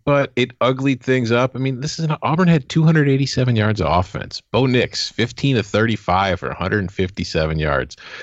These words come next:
They rushed for a hundred and thirty yards as a team, but seventy of them came on that one long D J Williams run. They never really got into any kind of flow offensively. They uglied it up, they muddied it up,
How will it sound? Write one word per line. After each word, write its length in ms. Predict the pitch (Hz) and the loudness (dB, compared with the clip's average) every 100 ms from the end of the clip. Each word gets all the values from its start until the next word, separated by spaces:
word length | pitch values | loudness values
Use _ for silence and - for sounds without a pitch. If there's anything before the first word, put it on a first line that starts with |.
| - - | -18 -4
They 140 | 92 | 0
rushed 400 | 107 117 160 160 | 2 4 2 0
for 160 | - 151 | -2 0
a 60 | 123 | 0
hundred 260 | 135 131 | 0 -2
and 100 | 123 | -4
thirty 240 | 127 123 120 | -4 -4 0
yards 380 | 117 117 120 | 0 0 -2
as 120 | 113 101 | -4 -8
a 60 | |
team, 420 | 92 - 123 123 | -8 -6 -2 -2
but 160 | 95 90 | -2 -6
seventy 520 | - - 120 131 117 | -4 0 0 0 0
of 80 | 113 | 0
them 100 | 110 | 0
came 300 | 95 117 113 | -4 -2 0
on 100 | 107 | 0
that 200 | 104 87 | 0 -2
one 260 | 95 113 110 | -2 -2 0
long 300 | 104 104 101 | 2 0 0
D 200 | 107 104 | 0 0
J 220 | 98 95 | 2 0
Williams 400 | 92 107 113 95 | 2 0 0 -2
run. 100 | 78 | -4
They 160 | 82 | -2
never 340 | 95 120 151 156 | 0 0 2 2
really 380 | 131 131 127 113 - - - _ 104 | 2 4 2 0 -8 -20 -20 _ -4
got 300 | 123 127 123 | -2 0 0
into 240 | 117 104 | -2 -2
any 160 | 117 123 | -2 -2
kind 300 | 120 117 107 | -2 -2 -2
of 40 | |
flow 360 | - 107 123 110 | -4 0 2 2
offensively. 720 | 92 - 117 131 107 92 92 | 0 -2 -4 -2 -4 -2 0
They 160 | 95 | 0
uglied 400 | - 101 110 113 | 0 -2 0 0
it 120 | 101 95 | 0 0
up, 220 | 98 98 | -2 -2
they 120 | 92 | -6
muddied 360 | 87 101 113 98 | -2 -2 0 -2
it 140 | 90 | 0
up, 240 | 90 95 | 0 -2